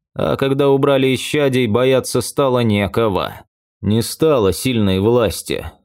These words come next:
Простите за откровение, Ваше Величество. Вы мне говорили, чтобы я рассказывал вам все как есть, без придворных штучек". "Гвардейцы вам верны?"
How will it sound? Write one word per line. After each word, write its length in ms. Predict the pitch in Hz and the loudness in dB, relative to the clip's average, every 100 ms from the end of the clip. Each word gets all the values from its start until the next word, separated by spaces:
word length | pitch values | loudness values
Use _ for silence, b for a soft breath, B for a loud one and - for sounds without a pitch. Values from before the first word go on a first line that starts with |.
| _ | _
Простите 580 | 131 143 - 202 170 120 | 0 0 0 -2 0 0
за 160 | 117 123 | 0 0
откровение, 640 | 131 139 151 151 110 101 | 0 2 2 2 2 2
Ваше 280 | 113 101 110 | 0 0 0
Величество. 880 | 123 139 117 98 85 - 65 52 87 | 0 0 0 -2 -4 -8 -8 -8 -4
Вы 300 | 110 156 147 | 0 0 0
мне 220 | 143 135 | 0 0
говорили, 560 | 120 123 127 143 123 90 | 2 2 2 0 0 -2
чтобы 340 | - 117 107 | 0 0 2
я 120 | 110 | 2
рассказывал 680 | 110 104 - 135 110 107 110 | 2 0 0 0 2 0 2
вам 180 | 110 110 | 2 0
все 220 | 104 127 | -2 -2
как 220 | 117 104 113 | 0 -2 0
есть, 480 | 123 82 - - 113 | 0 0 -4 -8 -4
без 240 | 139 - | -2 -2
придворных 680 | 151 143 151 147 107 90 - | -2 0 2 2 2 0 -4
штучек". 720 | - 139 110 - 76 - - _ _ _ _ _ | -4 0 0 -2 -8 -8 -20 _ _ _ _ _
"Гвардейцы 880 | 104 104 113 110 117 127 107 - 110 | -4 0 0 0 0 0 0 0 0
вам 280 | 113 110 101 | 2 0 0
верны?" 680 | 101 107 113 139 135 87 | 0 0 0 0 0 -2